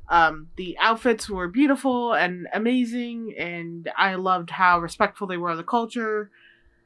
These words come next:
and all the actresses and actors did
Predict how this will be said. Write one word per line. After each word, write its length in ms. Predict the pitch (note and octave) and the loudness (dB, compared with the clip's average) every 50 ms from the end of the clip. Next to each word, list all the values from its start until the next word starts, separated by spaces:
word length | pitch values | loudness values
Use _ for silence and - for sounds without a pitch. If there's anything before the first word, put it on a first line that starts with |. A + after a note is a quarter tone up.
| _ _ _ _ _ - | _ _ _ _ _ -6
and 560 | - F3+ E3+ D#3+ D#3+ D#3+ D#3 D#3+ D#3+ D3+ C#3+ C#3+ - - - _ _ _ - | -4 -2 -2 -2 -4 -6 -8 -12 -12 -14 -14 -14 -16 -16 -20 _ _ _ -2
all 200 | G#3 G3+ G3+ G3 | 2 2 4 4
the 120 | G3 F#3+ | 4 2
actresses 520 | F#3 F3+ F3+ G3 F#3+ - F#3+ F3+ F3 E3+ E3+ | 2 0 -2 -4 -14 -12 -10 -10 -8 -8 -8
and 120 | E3+ E3 | -6 -4
actors 400 | E3 D#3+ D#3+ - E3 E3 D#3+ D#3 - | -4 -6 -6 -8 -10 -12 -12 -10 -8
did 240 | - E3+ E3+ E3 | -6 -6 -6 -6